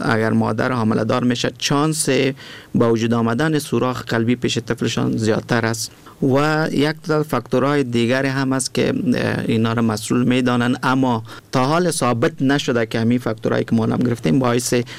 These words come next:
صد فیصد رول داشته باشه در باعث به وجود آمدن سوراخ قلب. به طور مثال، یکی از عللهای دیگری که سوراخ قلب پیش اطفال به وجود میاد، مثلاً مادرایی که مصاب س-،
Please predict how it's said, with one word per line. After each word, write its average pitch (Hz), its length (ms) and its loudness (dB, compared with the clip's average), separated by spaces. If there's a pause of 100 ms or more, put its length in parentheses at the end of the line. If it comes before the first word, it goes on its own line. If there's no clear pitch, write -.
(100)
صد 127 260 -2
فیصد 127 380 0
رول 120 260 2
داشته 120 260 -2
باشه 117 200 -2
در 113 140 0
باعث 107 220 0
به 110 120 2
وجود 107 180 0
آمدن 107 260 -2
سوراخ 110 340 -2
قلب. 110 180 0 (320)
به 143 100 4
طور 196 240 0
مثال، 185 340 0
یکی 185 200 0
از 175 140 0
عللهای 147 420 2
دیگری 151 360 2
که 139 460 0
سوراخ 131 360 -2
قلب 135 200 -2
پیش - 200 -2
اطفال 127 320 0
به 123 100 2
وجود 117 220 0
میاد، 127 240 2
مثلاً 135 320 0
مادرایی 131 680 2
که 135 220 0 (360)
مصاب 135 460 0
س-، 127 200 -4